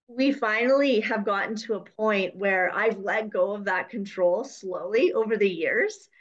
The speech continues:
And so he's always been like, "Well, just let me do it," or whatever. And my gosh, when you just let that control go, it feels so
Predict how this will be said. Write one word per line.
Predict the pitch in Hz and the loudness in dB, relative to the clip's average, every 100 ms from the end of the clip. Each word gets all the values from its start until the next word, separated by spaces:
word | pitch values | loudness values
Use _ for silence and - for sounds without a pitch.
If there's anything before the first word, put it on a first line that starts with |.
| _ _ _ | _ _ _
And | 262 262 | 0 2
so | - 262 240 226 220 - | 4 4 6 4 2 -10
he's | 285 320 | -8 -2
always | 254 220 240 226 | 2 4 4 2
been | 220 214 | 2 2
like, | 208 202 214 | 0 -2 -2
"Well, | 220 | -2
just | 269 | -2
let | 277 233 | -4 -4
me | 226 | -2
do | 220 190 | -2 0
it," | 170 165 | 0 0
or | 180 | 0
whatever. | 220 214 208 185 170 | 0 -2 -2 0 0
And | - 190 190 185 - _ _ _ | -2 -4 -4 -8 -14 _ _ _
my | 208 226 233 | -4 -2 0
gosh, | 208 202 185 180 - | 0 0 0 -2 -6
when | 185 | -8
you | 185 240 | -6 -6
just | - 285 339 185 | -2 -2 -2 -8
let | 170 190 - | -4 -4 -4
that | 175 180 - | -4 -4 -6
control | 220 220 170 160 175 | -10 -8 -10 -10 -12
go, | - 123 262 - _ _ | -16 -14 -16 -18 _ _
it | 285 285 - | -4 -2 0
feels | 254 233 220 | 4 4 2
so | - - 202 180 | -8 -6 0 0